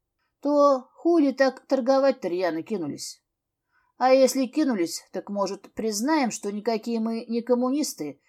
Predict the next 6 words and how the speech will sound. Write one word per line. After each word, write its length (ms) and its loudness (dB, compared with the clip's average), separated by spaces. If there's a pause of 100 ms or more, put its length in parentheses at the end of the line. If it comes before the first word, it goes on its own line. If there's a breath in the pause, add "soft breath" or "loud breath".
(280 soft breath)
и 100 -6
никакой 500 4
коммунизм 540 -2
мы 260 -6
не 140 -6
строим? 640 2